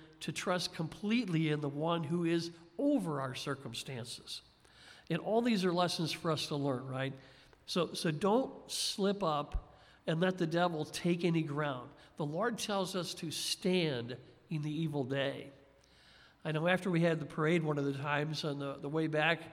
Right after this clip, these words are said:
from the, the parade route, we had the storm hit, and it just ripped the, uh, the, the, uh, thing to shreds before we got back. The float we had,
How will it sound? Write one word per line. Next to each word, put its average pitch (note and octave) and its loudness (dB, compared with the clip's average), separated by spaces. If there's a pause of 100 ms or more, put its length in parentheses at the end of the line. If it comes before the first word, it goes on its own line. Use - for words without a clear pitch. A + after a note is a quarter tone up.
(260)
from C#3+ -4
the, C3+ -2
the C#3+ -4
parade D#3 0
route, C#3 -2
we C#3+ -2
had D3 0
the C#3+ -4
storm D#3+ -2
hit, D3 0
and D3 -8
it C#3 -8
just D3+ -6 (300)
ripped E3+ -4
the, C3 0
uh, B2 -8 (160)
the, - -10 (280)
the, C3 -6
uh, C3 -8
thing D3+ -4
to C3+ -6
shreds D3 -2
before D3+ -6
we C#3 -2
got C3+ -6
back. C#3+ -4
The D3 -10
float E3 -2
we D3+ -4
had, C#3+ -2